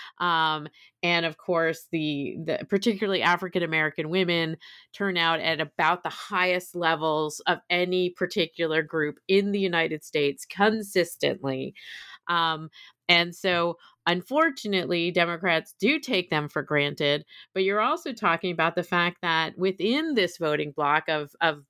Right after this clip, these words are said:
Black voters, that women and men are having a little bit of a sort of cleavage. Um,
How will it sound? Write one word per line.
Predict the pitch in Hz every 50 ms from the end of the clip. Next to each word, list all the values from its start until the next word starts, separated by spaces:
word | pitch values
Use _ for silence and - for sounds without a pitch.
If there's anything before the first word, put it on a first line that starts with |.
| _ _
Black | - 170 160 156 160 - - - _ _ _ -
voters, | 185 208 214 196 180 - 139 143 165 196 247 254 240 - - - - - - - - - _ _
that | 185 196 185 185 190 - -
women | 190 214 233 233 233 214
and | 196 185 190 202
men | 254 311 370 370 285 240
are | 190 170
having | 175 190 165 160 160 160 156
a | 160 151
little | 156 160 151 156 151
bit | - 160 156 151 147 143 - -
of | 160 156 151 143 151
a | 151 147 143 139 143 147 143 -
sort | - - - 165 160 156
of | 151 147 143 139 _
cleavage. | - - 185 165 139 143 - - - - - - - - - - - - - _ -
Um, | 180 175 175 170 165 165